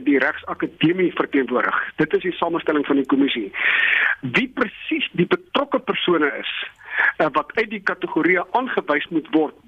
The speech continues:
die is natuurlik, eh, egter die besluit van die, eh, betrokke politieke partye, eh, wat hulle mense, eh, eh, aanwys. Byvoorbeeld, eh, is dit nie, eh,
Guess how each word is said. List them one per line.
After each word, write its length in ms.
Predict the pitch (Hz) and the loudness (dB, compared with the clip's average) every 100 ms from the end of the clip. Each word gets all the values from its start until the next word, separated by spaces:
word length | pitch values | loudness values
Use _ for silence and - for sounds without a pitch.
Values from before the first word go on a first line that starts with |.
| - | 0
die 220 | 202 247 | 2 2
is 180 | 208 - | 0 0
natuurlik, 680 | 170 147 - 180 165 156 - | -4 -2 0 2 2 0 0
eh, 200 | 170 147 143 | 2 2 0
egter 400 | 170 - 175 127 | -4 -2 -4 -2
die 300 | 143 135 - | 0 0 0
besluit 380 | 147 - 196 185 | 0 2 0 -2
van 340 | - - 165 143 | -4 0 0 2
die, 300 | 147 139 - - - - | 2 0 0 0 0 0
eh, 200 | 160 147 135 | 0 0 -2
betrokke 400 | 151 - 190 - | -4 -2 -2 -2
politieke 460 | - 160 151 185 180 | 0 0 0 0 -2
partye, 640 | - - - 185 196 269 - | -2 -6 -2 0 0 -2 -6
eh, 80 | 139 127 | -4 0
wat 220 | 143 - | 0 0
hulle 180 | 143 147 | 0 2
mense, 540 | 143 151 - 160 147 - | 2 2 2 0 0 -2
eh, 100 | 151 | -2
eh, 400 | 139 127 - 139 - | 0 -2 -2 -2 0
aanwys. 540 | 180 175 190 247 - - | -2 0 -2 -4 -8 -4
Byvoorbeeld, 640 | 139 - 165 165 151 - - - - - - | -2 2 0 2 0 -2 -4 0 0 0 0
eh, 260 | 165 147 190 | 2 2 0
is 160 | 165 | -2
dit 220 | - 156 | 0 0
nie, 400 | 156 170 202 160 - | 4 6 6 2 0
eh, 200 | 151 | 0